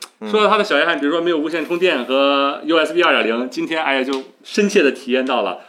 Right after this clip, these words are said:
Speaker 2: 我们要给那个 Nreal 眼镜做个升级，是吧？然后升级的时候，我们的折叠屏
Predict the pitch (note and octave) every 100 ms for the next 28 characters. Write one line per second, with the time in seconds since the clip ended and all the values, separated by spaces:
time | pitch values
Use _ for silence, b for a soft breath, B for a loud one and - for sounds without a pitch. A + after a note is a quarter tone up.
0 | B B2 D3 E3 C3 B2+ C3 D3+ E3 E3
1 | C3+ A2+ B2 D3 A#2 E3 B2+ B2 A#2 E3
2 | C#3 G#2+ C#3 C#3 B2+ G#2 F#2 B B B
3 | B B _ - D3+ F3 D3+ C3+ - G3
4 | F3 E3 E3+ D3 C3+ C#3 C3+ E3+ E3 F3
5 | F3+ D3 D3+ E3+